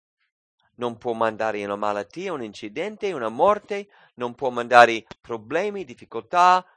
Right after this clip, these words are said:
qualche offesa, non può mandare nulla se non permesso da Dio. E quando qualcuno nella tua vita ti tratta male, ti disprezza,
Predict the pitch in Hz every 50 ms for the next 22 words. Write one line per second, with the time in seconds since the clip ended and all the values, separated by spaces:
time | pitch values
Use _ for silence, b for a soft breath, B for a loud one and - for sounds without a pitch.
0 | b b b - 131 127 127 - 139 123 113 113 110 - - 190 196 196 196 190
1 | 190 190 180 b b b b 139 139 135 135 123 - 208 233 233 202 165 151 143
2 | 139 143 135 131 123 123 127 165 190 208 214 214 214 214 214 _ _ - 110 -
3 | - 120 113 120 139 147 151 160 160 160 - 165 147 135 113 123 123 120 - -
4 | 123 117 110 123 117 101 98 113 107 95 92 80 - _ _ _ _ _ _ _
5 | _ _ _ _ b b b b b b 135 139 - 208 214 240 254 254 233 -
6 | - - 190 185 170 - - - 165 165 151 131 113 95 80 - _ _ _ _
7 | _ _ _ _ _ _ _ _ _ _ _ - 110 123 131 127 - - 165 165
8 | 151 143 151 143 _ - 101 98 - 120 107 95 - 131 135 135 - 135 127 123
9 | 127 131 131 127 123 120 110 101 - 131 123 113 127 120 - - - - 131 143
10 | 147 139 - - - - 101